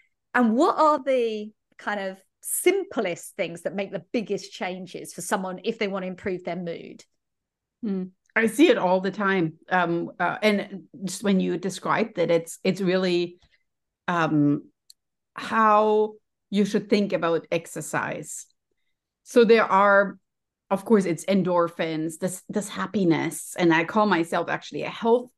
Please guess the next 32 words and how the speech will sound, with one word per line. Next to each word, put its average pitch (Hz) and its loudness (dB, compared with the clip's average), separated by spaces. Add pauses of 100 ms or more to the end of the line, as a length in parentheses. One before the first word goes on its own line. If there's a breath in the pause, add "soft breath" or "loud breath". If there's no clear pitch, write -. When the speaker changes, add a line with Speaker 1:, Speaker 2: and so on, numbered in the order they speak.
Speaker 2:
and 185 0
happiness 196 -2
coach, - -4
where 190 2
the - -6
health 254 0
and 175 -2
happiness 175 -2
is 151 -8
directly 175 -2
related. 175 -2
And 175 -12
so 233 -2
I 208 2
don't, 262 2 (640)
I - 2
don't 311 6
really 311 4
want 254 0
to 226 0
say 233 -6
I'm 208 -4
a 185 -2
fitness 247 -4
instructor, 151 -2 (640)
because 214 2
it's 220 -2
not 226 2
just 214 -6
about 175 0
being 170 -2
fit. - -4